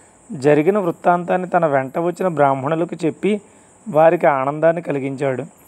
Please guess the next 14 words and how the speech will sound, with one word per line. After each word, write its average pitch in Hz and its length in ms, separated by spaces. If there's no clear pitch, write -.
అక్కడి 185 300
నుండి 170 240
వారు 185 420
అగస్త్యవట 180 680
క్షేత్రం, 165 600
భృగుతుంగ 156 680
క్షేత్రం, 160 600
హిరణ్యబిందు 175 800
తీర్థం, 156 600
నైమిషారణ్యం 165 1040
మొదలైన 165 480
అనేక 151 520
ప్రదేశాలు 151 520
చూస్తూ 156 600